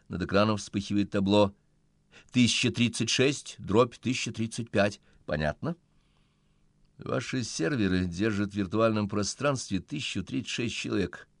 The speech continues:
включая меня. И все, кроме меня, подключились через ваши собственные каналы.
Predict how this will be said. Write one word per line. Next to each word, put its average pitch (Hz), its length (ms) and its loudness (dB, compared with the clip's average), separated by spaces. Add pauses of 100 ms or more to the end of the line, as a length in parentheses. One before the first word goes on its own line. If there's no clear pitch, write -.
(500)
включая 104 560 4
меня. 147 360 0 (800)
И 104 200 2
все, 120 280 2
кроме 117 220 2
меня, 117 220 4
подключились 117 720 0
через 113 300 -2
ваши 107 280 2
собственные 120 640 -4
каналы. 160 400 2